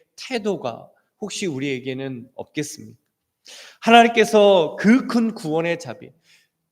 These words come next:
하나님의 심판으로 영원히 지옥 형벌에 빠져야 했던 죄인 되었던 우리에게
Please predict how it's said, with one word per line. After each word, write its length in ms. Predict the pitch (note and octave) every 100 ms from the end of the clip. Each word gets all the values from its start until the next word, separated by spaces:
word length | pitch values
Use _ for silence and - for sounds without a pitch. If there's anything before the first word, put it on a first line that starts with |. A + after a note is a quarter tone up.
| _ _ _
하나님의 460 | - G3+ G#3+ A3 A3+
심판으로 640 | A3 A3 G#3+ G#3 F#3+ G3
영원히 680 | D3 D#3+ G#3 G#3 G#3 G#3 G#3
지옥 420 | - E3 A3 G#3
형벌에 460 | A3 G#3+ G#3 G3+ G3+
빠져야 380 | G#3+ G#3 G#3 F#3+
했던 420 | F3 - F3+ E3
죄인 420 | - D#3 G#3 G#3+
되었던 500 | G#3 G3 G3+ G3 F#3+
우리에게 920 | - F3 G#3+ E3+ A#2+ E3 G3 C#3+ B2